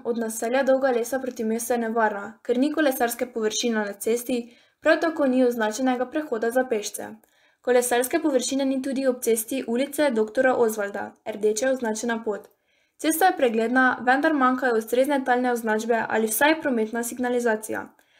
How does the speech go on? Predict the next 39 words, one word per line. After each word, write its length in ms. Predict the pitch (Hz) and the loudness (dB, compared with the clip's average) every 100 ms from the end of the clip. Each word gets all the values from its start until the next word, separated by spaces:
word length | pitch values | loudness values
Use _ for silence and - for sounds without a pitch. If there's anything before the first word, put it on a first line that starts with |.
| _ - | _ -8
Rešitev 480 | 226 220 254 285 247 | -4 -2 4 4 4
bi 80 | 240 | 2
bila 240 | 233 262 285 | 4 4 2
vsaj 240 | - 294 | 4 4
ureditev 400 | 320 254 262 285 | 4 0 -4 -4
križišča 480 | 277 226 226 240 262 | -4 -4 -4 -2 -4
s 80 | 262 | -2
prehodom 400 | 233 220 220 240 | -6 -4 -4 0
za 120 | 247 | 2
pešce. 460 | 247 220 - 202 202 _ _ _ _ - | 2 0 -2 -10 -14 _ _ _ _ -6
Seveda 400 | 247 233 262 294 | 0 4 4 4
bi 120 | 262 | 2
bila 240 | 226 254 | 2 2
zelo 180 | 262 277 | 4 2
dobrodošla 500 | 277 247 254 240 269 | 4 2 4 2 0
tudi 220 | 254 247 | -2 0
urejena 380 | 254 240 240 247 | 0 0 -2 -2
kolesarska 540 | 254 226 226 233 233 208 - | -2 -4 -4 -6 -6 -10 0
pot, 280 | 240 262 - - | 2 2 -2 -6
vendar 380 | 226 240 262 262 | 0 2 0 -2
po 80 | 240 | -6
pravilniku 640 | 240 214 262 302 302 302 247 - | -4 -2 2 2 2 2 2 2
o 120 | 226 | -2
kolesarskih 520 | 240 226 285 320 339 320 | -2 -2 -2 -2 -2 -2
površinah 640 | 233 226 - 262 247 254 | -2 -4 -2 -2 -2 -2
to 100 | 302 | 2
verjetno 440 | 302 262 262 262 | 4 4 2 0
ne 120 | 240 240 | -2 -2
bi 140 | 233 | 0
mogli 300 | 269 254 233 | 0 0 0
upravičiti, 540 | 233 208 226 233 240 226 240 - _ _ _ | -2 0 -2 -2 -8 -8 -10 -18 _ _ _
saj 200 | - 311 | 2 4
je 80 | 330 | 4
po 80 | 285 | 2
našem 300 | 247 254 254 | 0 0 0
mnenju 340 | 233 233 247 | -2 -2 -2
majhna 580 | 233 220 226 262 254 247 247 | -2 -2 -4 0 0 0 -2
obremenitev 560 | 262 285 269 220 226 | 0 2 0 0 -2
ceste. 460 | 240 185 185 - | -4 -6 -6 -8